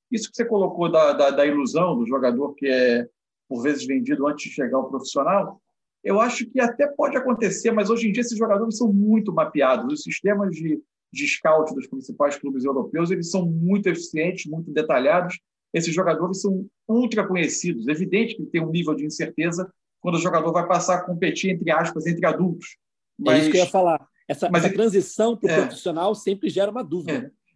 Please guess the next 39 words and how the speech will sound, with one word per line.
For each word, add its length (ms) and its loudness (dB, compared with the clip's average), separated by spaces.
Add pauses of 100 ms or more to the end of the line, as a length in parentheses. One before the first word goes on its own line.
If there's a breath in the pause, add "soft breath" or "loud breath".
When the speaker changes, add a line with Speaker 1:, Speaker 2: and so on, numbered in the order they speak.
Speaker 1:
É, 320 0
e, 60 4
e 20 4
Speaker 2:
Quantos 200 6
Speaker 1:
ao 80 4
Speaker 2:
jogadores 500 2
badalados 680 -4
na 100 -10
base, 460 -6 (220)
futuros 400 -2
fenômenos, 580 0
a 40 0
gente 140 -6
já, 220 -6
já 180 -4
não 100 -2
Speaker 1:
É. 60 -6
Speaker 2:
viu 220 -2 (320)
naufragar 500 -2
no 80 -8
profissional? 560 -12 (300)
Speaker 1:
É, 160 6
o 120 4
que 80 4
acontece 500 2
muito 240 0
é 60 2
que 100 -6
os 100 0
europeus 460 4
hoje 180 -2
compram 320 -2
cada 240 4
vez 240 0
mais 240 0
cedo 240 0
pra 140 -2
tentar 280 0
partici-, 380 -4